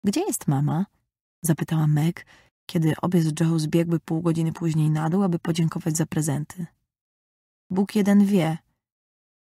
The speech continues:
Jakaś biedota przyszła po prośbie i wasza mama zaraz poszła zobaczyć, co potrzeba. Nigdy nie było takiej kobiety, żeby dawać jeść i pić i ubranie i drewno”,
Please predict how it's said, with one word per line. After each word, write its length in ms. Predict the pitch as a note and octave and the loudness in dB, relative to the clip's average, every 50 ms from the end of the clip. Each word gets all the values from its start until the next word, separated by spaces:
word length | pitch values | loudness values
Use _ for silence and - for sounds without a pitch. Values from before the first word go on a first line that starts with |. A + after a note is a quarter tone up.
| _ _ - | _ _ -6
Jakaś 440 | E3+ - - E3+ E3 - - - - | -4 0 0 0 0 0 -2 -4 -2
biedota 500 | E3+ E3+ E3 D#3+ D#3 G#3 A3 - - G3+ | 2 4 4 4 4 2 0 0 0 -4
przyszła 440 | - - - - F3+ - - F3 E3 | -2 -4 -4 -4 -4 -2 -2 -4 -4
po 140 | - E3 D#3+ | -4 -6 -6
prośbie 600 | - F3 E3 F3 F#3+ G3+ G3 F#3+ F3 E3+ E3 D#3+ | -4 -2 0 2 2 2 2 2 2 2 2 2
i 40 | |
wasza 280 | D#3+ E3 D#3+ - - E3+ | 0 0 -2 -2 -2 0
mama 340 | F3 F#3 G3+ G3 F3+ E3+ E3+ | 2 4 4 4 4 2 0
zaraz 280 | E3 F3 F3+ F3+ E3+ | 0 -2 -4 -4 -6
poszła 300 | - - F3+ - - F3+ | -6 -6 -6 -4 -4 -2
zobaczyć, 400 | F3 F3+ E3+ F3 F3+ - F#3 F3+ - | -2 0 -2 -2 -4 -6 -8 -12 -8
co 120 | - - - | -8 -8 -6
potrzeba. 580 | - G3 - - - F#3+ F3+ E3+ E3 D#3 E3 - - - _ _ _ _ _ _ _ _ _ _ - | -6 -6 -6 -4 -4 -4 -4 -4 -4 -6 -8 -10 -14 -20 _ _ _ _ _ _ _ _ _ _ 2
Nigdy 300 | A3 A3+ A3+ G3 E3+ F3 | 4 6 6 6 6 6
nie 100 | F3 E3+ | 6 6
było 200 | D#3+ E3 E3 D#3+ | 4 4 2 2
takiej 280 | - D#3 - E3+ D#3+ - | 0 0 0 0 -2 0
kobiety, 420 | - D#3+ D#3+ E3+ E3 D#3+ - D#3+ | 2 2 4 4 4 2 2 -2
żeby 220 | D3+ D#3+ C#3+ D3 D3+ | -2 0 0 0 0
dawać 540 | D3+ D#3+ D#3+ E3+ D#3+ D#3+ D3 C#3+ - - | 2 2 2 2 2 0 -2 -2 -2 0
jeść 360 | D#3 E3 D#3+ D#3+ D#3+ - - - | 2 2 2 2 0 -2 -4 -8
i 80 | - | -8
pić 420 | - - - E3+ E3+ D#3+ - - D#3 | -6 0 2 2 2 2 -2 -4 -4
i 80 | C#3+ | -2
ubranie 520 | C#3 C#3 C#3+ D#3 D#3 D#3+ E3 D#3+ D3+ C#3+ C#3 | -2 -2 0 0 2 2 2 2 0 0 -2
i 60 | C3+ | -4
drewno”, 580 | D3+ D3 D3 D3+ D#3+ E3 D#3+ D#3+ D3+ C#3+ C#3+ | -4 -2 0 2 2 2 2 2 0 0 -2